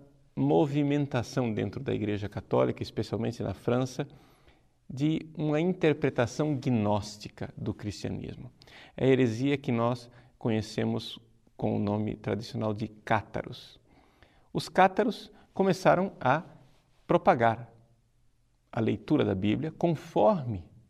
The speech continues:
uma série de filosofias alheias ao cristianismo. E os cátaros eram verdadeiros arruaceiros, ou seja,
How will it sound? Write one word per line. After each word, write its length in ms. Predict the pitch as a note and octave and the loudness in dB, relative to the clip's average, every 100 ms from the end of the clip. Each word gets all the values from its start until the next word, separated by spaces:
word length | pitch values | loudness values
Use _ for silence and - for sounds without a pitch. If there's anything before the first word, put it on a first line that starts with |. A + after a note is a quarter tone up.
| _ _ _ _ _ - | _ _ _ _ _ -2
uma 180 | C#3+ | 0
série 500 | C3+ - - G3+ A3 | 0 -4 -2 2 4
de 140 | F3 D3 | 2 0
filosofias 800 | - C3+ A2 G#2+ - G3+ C#3+ - | 0 0 0 -2 0 0 0 0
alheias 460 | - E3+ G#3 A#3 C3+ | 2 4 4 4 2
ao 80 | A2 | 0
cristianismo. 540 | A2 - - - - _ _ _ _ _ _ _ - _ - | -2 -4 -10 -12 -16 _ _ _ _ _ _ _ -20 _ -4
E 40 | |
os 120 | F#3 | 2
cátaros 360 | - G#3 D4 F3 | 6 6 6 4
eram 200 | F#3 F#3 | 4 4
verdadeiros 440 | D#3 A2+ G#2+ C#3+ | 4 2 0 0
arruaceiros, 800 | B2+ G#2 F2 - G2+ F#2 - - - - _ _ | 0 -2 -4 -2 -4 -4 -10 -20 -20 -20 _ _
ou 60 | |
seja, 300 | - A#2 G2+ | -2 -2 -2